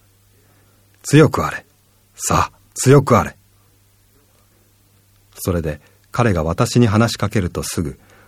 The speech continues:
私は自分の力を奮い起こし、ようやくこう言った。「我が主がお話しくださいますように、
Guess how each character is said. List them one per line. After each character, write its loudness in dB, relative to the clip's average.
私 -4
は 4
自 -2
分 4
の 4
力 0
を 0
奮 -6
い 0
起 -2
こ -8
し、 -14
よ 2
う 6
や 2
く -8
こ -8
う -4
言 -10
っ -20
た。 -20
「我 2
が 0
主 -6
が 0
お -2
話 0
し -8
く -4
だ 0
さ 0
い 2
ま 2
す -6
よ -4
う -8
に、 -14